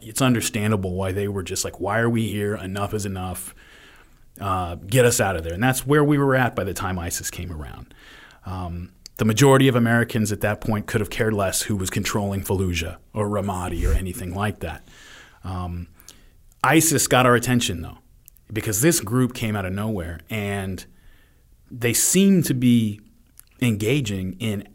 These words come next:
acts of violence that were so over the top and so barbaric that, that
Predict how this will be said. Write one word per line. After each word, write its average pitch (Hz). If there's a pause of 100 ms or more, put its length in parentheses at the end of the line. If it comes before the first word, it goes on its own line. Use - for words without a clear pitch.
acts 139
of 127
violence 104
that 107
were 101
so 160
over 143
the 107
top 87
and 107
so -
barbaric 120
that, 101 (720)
that 135